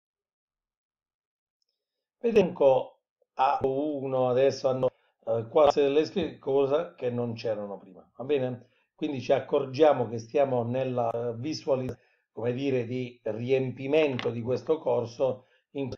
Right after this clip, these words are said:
in ogni momento, invece, per rivedere un po' quello che vedono gli alunni, se vogliamo, vedete il pulsante che prima era attiva modifica è diventato termina modifiche, ma non lo faccio, ma torneremo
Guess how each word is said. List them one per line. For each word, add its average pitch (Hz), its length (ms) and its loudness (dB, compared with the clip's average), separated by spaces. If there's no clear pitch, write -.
in 156 240 0
ogni 156 300 6
momento, 147 480 4
invece, 127 360 0
per 127 140 2
rivedere 156 460 2
un 135 160 -2
po' 185 180 6
quello 175 200 4
che 156 100 2
vedono 160 380 2
gli 151 120 0
alunni, 156 440 4
se 117 140 -8
vogliamo, 139 720 -4
vedete 147 320 -2
il 127 140 -4
pulsante 147 580 4
che 113 140 -4
prima 139 280 -4
era 117 180 2
attiva 123 360 -4
modifica 139 720 -4
è 135 60 -6
diventato 131 680 -4
termina 131 560 2
modifiche, 110 520 -8
ma 123 120 0
non 127 140 2
lo 139 120 4
faccio, 120 360 -4
ma 113 140 -4
torneremo 127 760 -4